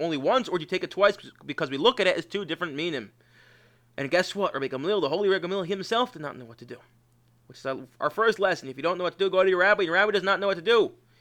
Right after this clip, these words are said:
You go to a bigger rabbi. For Olu Lishkas Hagazis V'Shalu. So where do they go? To the ultimate place of Horah, the ultimate place of adjudication,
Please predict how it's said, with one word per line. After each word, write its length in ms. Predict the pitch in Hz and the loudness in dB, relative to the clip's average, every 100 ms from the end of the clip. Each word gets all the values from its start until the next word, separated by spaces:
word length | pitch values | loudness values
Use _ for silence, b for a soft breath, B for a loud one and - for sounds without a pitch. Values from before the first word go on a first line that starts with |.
| - | -8
You 80 | 139 | 0
go 100 | 180 | 2
to 60 | |
a 40 | 180 | 4
bigger 200 | 214 247 | 4 8
rabbi. 320 | 196 147 117 - _ b b b | 8 8 2 -10 _ b b b
For 120 | - - | -18 2
Olu 440 | 147 269 254 185 | 4 4 2 0
Lishkas 400 | 180 214 - 180 | 0 -2 -2 -4
Hagazis 540 | - 156 151 185 151 139 | -2 -2 2 0 -2 -12
V'Shalu. 400 | 139 151 160 147 | -6 -2 -2 -4
So 120 | 139 | -6
where 160 | 156 | -4
do 60 | 185 | -2
they 140 | 151 | -2
go? 420 | 139 170 240 240 - b b b b | 2 4 4 4 -2 b b b b
To 60 | |
the 140 | 143 156 | -2 4
ultimate 440 | 233 226 185 180 | 4 2 -8 -6
place 360 | - 220 185 165 | 0 2 2 -2
of 80 | |
Horah, 420 | 143 160 165 196 175 | -4 -2 4 4 6
the 80 | |
ultimate 320 | 165 208 196 156 | 4 4 2 -4
place 340 | 170 208 - | 0 0 -2
of 140 | - 151 | -6 -4
adjudication, 840 | 139 160 147 180 214 226 240 240 | -2 -4 -4 -4 -2 -2 -4 -4